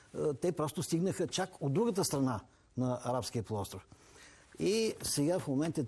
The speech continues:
тези удари, които се нанасят, това е малко да из-, да, да, а, изпуснеш питомото и да гониш дивото.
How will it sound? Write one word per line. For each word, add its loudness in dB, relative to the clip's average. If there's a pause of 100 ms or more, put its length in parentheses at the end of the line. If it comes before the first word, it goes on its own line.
(160)
тези 4
удари, 2
които -2
се -4
нанасят, 0
това 0
е 0
малко 0
да 2
из-, 0 (100)
да, 0 (360)
да, 2
а, -2 (260)
изпуснеш -2
питомото -2 (420)
и -6
да -2
гониш 0
дивото. -4